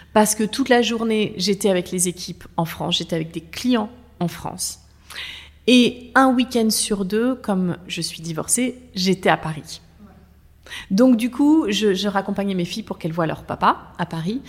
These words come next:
Donc j'avais un lien très très fort. C'est comme si j'étais en France en fait. J'étais, euh, voilà, euh, ici à Barcelone.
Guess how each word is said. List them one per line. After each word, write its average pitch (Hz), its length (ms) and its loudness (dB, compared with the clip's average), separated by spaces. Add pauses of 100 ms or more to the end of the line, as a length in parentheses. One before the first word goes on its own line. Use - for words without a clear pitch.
(320)
Donc 254 180 6
j'avais 247 280 4
un 254 120 0
lien 294 280 0
très - 220 2
très 285 180 2
fort. 277 140 4
C'est 277 100 4
comme 269 120 4
si - 140 0
j'étais 226 220 2
en 196 100 4
France 190 340 -4
en 151 60 -12
fait. - 460 -12
J'étais, 185 520 2
euh, - 60 -6 (320)
voilà, 175 340 0
euh, - 280 -12
ici 247 400 4
à 190 60 6
Barcelone. 185 680 2